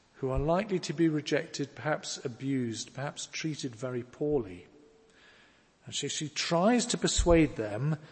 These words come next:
that they may go back, but at the same time she's praying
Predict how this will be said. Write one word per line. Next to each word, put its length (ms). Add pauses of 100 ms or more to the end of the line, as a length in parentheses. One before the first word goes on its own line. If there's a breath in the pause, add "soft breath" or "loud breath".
(320 loud breath)
that 160
they 140
may 220
go 220
back, 520 (140)
but 160
at 80
the 60
same 380
time 340
she's 200
praying 460